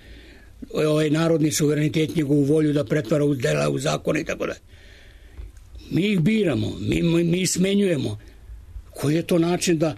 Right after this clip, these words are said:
kako ko zine, oni kreću, je li, sa uvredama, pretnjama, zgrabe mikrofon po pola sata? Dakle, slika koja se spolja, ja razgovaram sa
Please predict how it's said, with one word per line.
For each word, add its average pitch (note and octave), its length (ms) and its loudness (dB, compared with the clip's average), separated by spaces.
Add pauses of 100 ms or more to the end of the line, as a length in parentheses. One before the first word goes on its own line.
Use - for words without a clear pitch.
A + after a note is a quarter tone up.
(100)
kako - 240 -2
ko E3+ 240 2
zine, F3 320 2
oni E3 160 4
kreću, D#3+ 500 0 (240)
je D3+ 100 0
li, D3+ 100 2
sa D3 160 0
uvredama, D3+ 520 2
pretnjama, D3+ 580 0 (180)
zgrabe D#3+ 380 0
mikrofon D3+ 420 0
po D#3 100 -2
pola D#3 200 0
sata? - 320 -4 (440)
Dakle, C#3 320 0 (380)
slika G#3 640 0 (580)
koja C3+ 300 0
se C3 240 0
spolja, F3+ 420 0
ja C3+ 160 0
razgovaram C3+ 640 2
sa B2 220 -2